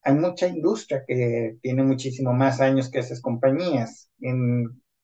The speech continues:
compañías energéticas, de pro-, de papeleras, producción de alimentos. Y estas compañías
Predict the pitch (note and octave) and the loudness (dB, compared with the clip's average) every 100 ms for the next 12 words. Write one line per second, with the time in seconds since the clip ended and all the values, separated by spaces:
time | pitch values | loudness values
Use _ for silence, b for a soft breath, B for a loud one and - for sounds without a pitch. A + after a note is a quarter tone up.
0 | _ _ - C3 B2+ B2+ B2 B2 B2+ A#2+ | _ _ 4 4 4 0 0 -2 -2 -2
1 | - F3+ F3+ D3+ C3 A#2+ A#2 A#2+ - B2 | 4 4 4 2 0 0 0 -4 -4 -2
2 | A2+ B2 A#2+ A#2+ A#2+ A#2+ A#2 A#2 A2+ B2+ | 0 2 2 4 4 4 4 0 -2 4
3 | C#3 F#3+ F3 C#3 A#2 - - _ _ B2 | 8 10 10 8 2 -4 -14 _ _ 0
4 | A#2+ A#2 B2+ B2 A#2+ C#3+ A#3 A3+ - A#2 | 0 -2 -2 0 2 2 2 2 0 -8
5 | A#2+ _ _ _ _ _ _ _ _ _ | -8 _ _ _ _ _ _ _ _ _
6 | _ _ D3 E3 E3+ D#3+ - - D#3+ C#3+ | _ _ 4 4 4 0 0 0 2 6
7 | C#3+ D#3 F3+ - | 6 6 4 -2